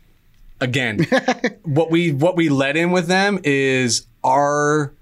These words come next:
Speaker 1: Gruden and Mayock in lockstep? And when they are, does it even make sense for their football team?
Speaker 2: We'll see. Let's
Speaker 1: That's what it
Speaker 2: go,
Speaker 1: comes down to.
Speaker 2: let's go back to L A now, to, uh, the N F C, uh, West with the Rams. Uh,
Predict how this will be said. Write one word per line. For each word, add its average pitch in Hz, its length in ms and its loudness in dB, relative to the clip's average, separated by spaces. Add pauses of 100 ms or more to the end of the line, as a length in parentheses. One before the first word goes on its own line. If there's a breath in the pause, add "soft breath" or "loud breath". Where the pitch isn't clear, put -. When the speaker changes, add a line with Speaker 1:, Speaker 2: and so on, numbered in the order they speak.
(380)
Speaker 1:
Gruden 156 760 0
and 131 220 0
Mayock 135 400 -2
in 120 280 0
lockstep? 123 600 -2
And 123 120 0
when 123 160 0
they 120 140 0
are, 117 280 0
does 127 200 0
it 127 80 0
even 123 280 2
make 117 200 -2
sense - 400 -2
for - 120 -4
their 107 120 -4
football 98 340 -4
team? 101 240 -10
Speaker 2:
We'll 135 160 -4
see. - 180 -2
Let's 160 200 2
Speaker 1:
That's - 80 -6
what - 80 2
it 185 40 2
Speaker 2:
go, 190 60 -2
Speaker 1:
comes 110 140 -4
down 107 200 -6
to. 104 180 -8
Speaker 2:
let's 160 160 0
go 185 160 2
back 185 340 -2
to 175 140 -2
L 175 200 2
A 214 160 4
now, 143 320 -2
to, 151 220 -2
uh, 143 220 0
the 143 160 -2
N 165 100 2
F 202 120 2
C, 117 460 -2 (180)
uh, 120 360 -4
West 120 380 -2
with 127 100 -8
the 127 80 -6
Rams. 135 580 -2 (640 loud breath)
Uh, 135 380 -2